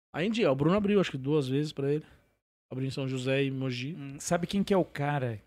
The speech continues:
Speaker 3: que, tipo assim, um pouco antes de entrar em contato contigo, que foi no Hilários, aquele cara de Curitiba que fala, que ele zoa que o nicho dele é peão.
Speaker 1: Ah, o Rafael Aragão.
Speaker 3: Ele fala, "Porra, peão, mano, eu sou"
Speaker 1: Maravilhoso, é.
Speaker 3: É,
Speaker 1: Amigo de
Speaker 3: cara,
Speaker 1: peão.
Speaker 3: é muito louco,
Speaker 1: É bom,
Speaker 3: cara.
Speaker 1: é bom, é bom.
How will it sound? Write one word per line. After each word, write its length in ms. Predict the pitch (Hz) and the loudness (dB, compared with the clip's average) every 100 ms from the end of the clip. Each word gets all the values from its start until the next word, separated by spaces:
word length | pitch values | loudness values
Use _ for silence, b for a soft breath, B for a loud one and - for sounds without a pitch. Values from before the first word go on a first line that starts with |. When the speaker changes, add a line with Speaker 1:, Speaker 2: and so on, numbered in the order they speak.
| - | -10
Speaker 3:
que, 520 | 131 127 123 123 120 | -6 -4 -2 -4 -4
tipo 180 | - - | -6 -6
assim, 240 | 127 127 | -4 -2
um 80 | 127 | -2
pouco 340 | 120 165 185 202 | 0 -2 0 -2
antes 200 | 185 - | -4 -2
de 80 | |
entrar 260 | 147 127 131 | -2 -2 -4
em 60 | 127 | -4
contato 440 | 127 117 127 - | -4 -4 -4 -4
contigo, 540 | - - - 147 120 - | -8 -8 -4 -2 -4 -8
que 120 | 131 | -10
foi 280 | - 160 165 | -6 -2 0
no 120 | 147 | -2
Hilários, 560 | 123 135 147 170 - - B B B | -2 0 0 0 -4 -8 B B B
aquele 240 | 143 - 170 | -6 -2 -2
cara 240 | 170 170 | 0 -2
de 120 | 131 | -2
Curitiba 640 | - 156 139 - 160 139 135 | -2 -2 -2 -2 -4 -2 -4
que 140 | - | -6
fala, 760 | - 143 139 139 127 120 113 117 - | -6 0 2 2 0 -2 -4 -8 -10
que 100 | - | -6
ele 140 | 143 | -2
zoa 540 | 131 101 147 151 120 98 | -4 0 2 2 0 -2
que 80 | - | -6
o 40 | 135 | -4
nicho 420 | 139 165 - 151 | -2 -4 -4 -4
dele 260 | 120 143 | -2 0
é 60 | 165 | 0
peão. 400 | 165 175 156 139 | -2 0 2 4
Speaker 1:
Ah, 280 | 139 147 151 | 2 0 0
o 360 | 120 110 110 110 | 0 -4 -4 -4
Rafael 280 | 117 139 127 | -4 -2 0
Aragão. 460 | 196 196 147 147 b b b | 2 0 0 -2 b b b
Speaker 3:
Ele 160 | - 139 | -2 -2
fala, 260 | - 160 147 | 2 2 2
"Porra, 400 | - 190 180 139 | 0 2 4 2
peão, 480 | - 175 180 180 | -4 -2 0 0
mano, 360 | 160 127 113 117 | -2 -2 -2 0
eu 40 | 143 | 2
sou" 80 | 170 | 4
Speaker 1:
Maravilhoso, 600 | 165 165 165 170 135 127 | 6 6 8 8 6 2
é. 40 | |
Speaker 3:
É, 100 | 127 | -2
Speaker 1:
Amigo 160 | 123 123 | -2 -2
de 60 | |
Speaker 3:
cara, 340 | 131 196 170 151 | 6 8 10 8
Speaker 1:
peão. 260 | 156 160 | 8 8
Speaker 3:
é 140 | 180 226 | 8 6
muito 440 | 190 226 220 - 185 | 4 0 0 2 2
louco, 280 | 156 165 165 | 4 4 6
Speaker 1:
É 80 | |
bom, 260 | 147 139 147 147 | 6 2 0 2
Speaker 3:
cara. 60 | |
Speaker 1:
é 340 | 135 127 120 131 | 4 4 4 2
bom, 60 | |
é 40 | 131 | 0
bom. 260 | 131 127 | 0 -2